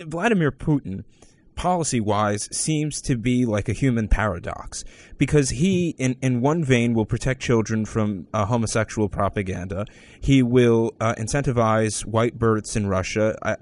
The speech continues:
from what I understand, he's cracking down on immigrants,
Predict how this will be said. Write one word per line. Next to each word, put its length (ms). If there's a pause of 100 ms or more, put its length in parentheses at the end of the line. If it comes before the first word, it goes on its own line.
from 180
what 80
I 120
understand, 380
he's 80
cracking 400
down 260
on 380
immigrants, 640